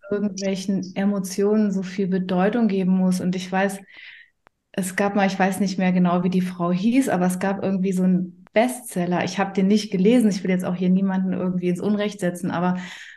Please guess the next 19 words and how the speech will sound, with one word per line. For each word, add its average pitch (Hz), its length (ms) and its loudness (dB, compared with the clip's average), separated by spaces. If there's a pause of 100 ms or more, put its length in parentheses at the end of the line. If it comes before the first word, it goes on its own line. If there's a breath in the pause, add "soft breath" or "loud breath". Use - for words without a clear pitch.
es 185 200 -6
ging 233 540 2
irgendwie 208 680 2
darum, 196 480 0
wie 180 180 -2
wichtig 202 400 -2
das 185 180 -4
ist, 196 240 -4
seine 180 320 0 (160)
Wut 247 420 4
auszuleben. 165 1120 -4
Also 180 200 -4
es 180 140 -4
war 185 100 4
ein 180 120 2
amerikanischer 180 720 -2
Bestseller, 180 540 -4
irgendwas 190 360 0
mit 170 140 -4